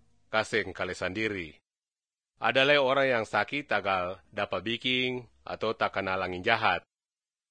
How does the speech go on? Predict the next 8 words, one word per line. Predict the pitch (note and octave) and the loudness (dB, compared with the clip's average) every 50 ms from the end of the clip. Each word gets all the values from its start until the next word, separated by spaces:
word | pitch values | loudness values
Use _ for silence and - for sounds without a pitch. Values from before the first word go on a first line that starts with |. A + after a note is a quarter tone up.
| _ _ _ - | _ _ _ -2
Kalau | - C#3+ E3 F#3 F#3+ F3+ | 2 4 4 4 4 4
orang | D#3+ D3+ C#3+ C#3 - | 4 4 2 0 0
Kristen | B2 A2+ - - A2 G#2 | -2 -4 -4 -2 -6 -6
saki, | - - G2+ G2+ - - - C3 C#3 D3 D3 D#3 D#3+ _ _ _ _ _ _ _ _ | -2 -2 -2 -2 -2 -4 -10 -12 -12 -12 -14 -16 -20 _ _ _ _ _ _ _ _
dong | - B2 D3 E3 D#3 | -2 -2 0 0 0
mesti | C3+ - C3 | -2 -4 -4
bikin | A#2+ A2+ - A#2 B2 | -6 -4 0 0 2
apa? | C#3+ E3 - - D#3 D3 C#3 C3+ C#3 | 2 2 0 -2 -4 -4 -4 -4 -8